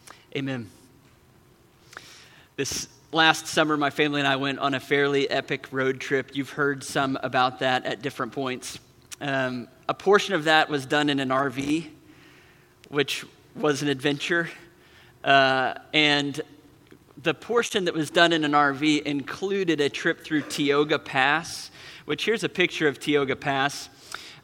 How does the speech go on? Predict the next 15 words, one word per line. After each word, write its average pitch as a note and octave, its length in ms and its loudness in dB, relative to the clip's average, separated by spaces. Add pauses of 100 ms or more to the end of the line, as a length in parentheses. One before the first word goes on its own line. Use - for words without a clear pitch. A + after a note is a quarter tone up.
Uh, D3+ 340 6 (500)
it's - 420 -2
somewhat C#4 320 0
hard F#3 280 4
to D#3 40 4
get D3+ 200 0
the C#3+ 100 0
full E3+ 300 -2
scope - 420 2
of C#3+ 80 -4
what's D3 180 0
happening D3+ 380 4
here, C#3+ 160 0
but C#3 180 -2
that, G3 260 2